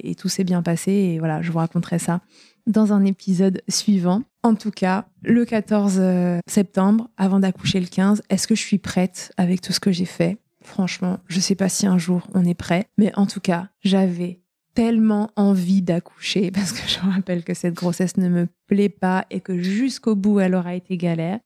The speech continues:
J'ai, voilà, j'ai, j'ai tellement envie d'accoucher, j'ai tellement envie de rencontrer, euh, mon bébé, et j'ai surtout tellement hâte que cette grossesse se termine que honnêtement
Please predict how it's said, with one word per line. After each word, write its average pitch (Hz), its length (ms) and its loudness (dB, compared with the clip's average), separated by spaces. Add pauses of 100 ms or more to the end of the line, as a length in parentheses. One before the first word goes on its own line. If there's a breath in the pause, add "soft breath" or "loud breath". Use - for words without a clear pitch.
J'ai, 190 100 2
voilà, 175 200 0
j'ai, 196 140 4
j'ai 214 160 4
tellement 240 300 2
envie 233 120 2
d'accoucher, 196 420 -2
j'ai 190 140 -2
tellement 208 320 -2
envie 202 140 -2
de 190 60 -4
rencontrer, 190 640 -4
euh, 175 340 -4
mon 190 160 0
bébé, 196 440 -2 (400 soft breath)
et 214 40 4
j'ai 185 140 2
surtout - 380 -4
tellement 190 500 0
hâte 196 160 -2
que 190 120 -2
cette 180 200 -2
grossesse 190 500 -2
se - 140 -2
termine 185 540 2
que - 120 -2
honnêtement 185 640 2